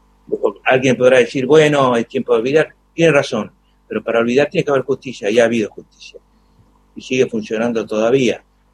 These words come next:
remanentes de eso. Eso es un activo internacional que defendemos, que es Federico Villegas en Ginebra, un experto en derechos humanos, dentro de la Cancillería, por eso está allá.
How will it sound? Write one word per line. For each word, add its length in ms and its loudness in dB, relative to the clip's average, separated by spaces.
remanentes 520 -6
de 80 -12
eso. 180 -20
Eso 160 -8
es 120 -6
un 100 0
activo 360 -2
internacional 640 -4
que 120 0
defendemos, 640 0
que 180 4
es 120 0
Federico 440 -2
Villegas 460 -2
en 180 -4
Ginebra, 420 -2
un 120 -4
experto 340 -6
en 60 -8
derechos 280 -12
humanos, 280 -20
dentro 300 0
de 80 0
la 40 -8
Cancillería, 440 -10
por 220 -6
eso 320 -6
está 240 -6
allá. 240 -8